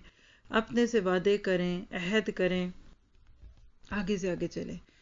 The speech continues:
इंशाल्लाह कल फिर हम एक छोटा सा session ले लेते हैं इसी पे, ताकि इस week में ये topic हमारा पूरा हो जाए। अल्लाह ने चाहा तो इसको हम continue करके देखेंगे कि फिर इसके लिए मज़ीद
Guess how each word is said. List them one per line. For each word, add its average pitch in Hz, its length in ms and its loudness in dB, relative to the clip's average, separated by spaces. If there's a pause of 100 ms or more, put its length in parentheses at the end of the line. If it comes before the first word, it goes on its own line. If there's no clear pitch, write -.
(160)
इंशाल्लाह 214 380 4
कल 220 280 0
फिर 233 200 2
हम 233 140 0
एक 208 160 0
छोटा 196 200 -2
सा 202 140 -6
session 190 320 -6
ले 180 120 0
लेते 220 260 -2
हैं 214 60 0
इसी 202 180 -4
पे, 190 140 -2
ताकि 185 300 -4
इस 180 160 -6
week 185 220 -2
में 196 100 -4
ये 180 140 0
topic 180 320 -6
हमारा 185 200 -4
पूरा 185 240 -4
हो 214 100 -2
जाए। 190 220 -6 (600)
अल्लाह 180 200 2
ने 185 120 0
चाहा 196 320 -2
तो 180 140 -4 (320)
इसको 180 300 -8
हम 180 180 -4
continue 185 480 -4
करके 180 360 0
देखेंगे 180 600 -2 (440)
कि 233 120 2
फिर 226 420 2
इसके 220 500 2
लिए 208 140 2
मज़ीद 202 600 2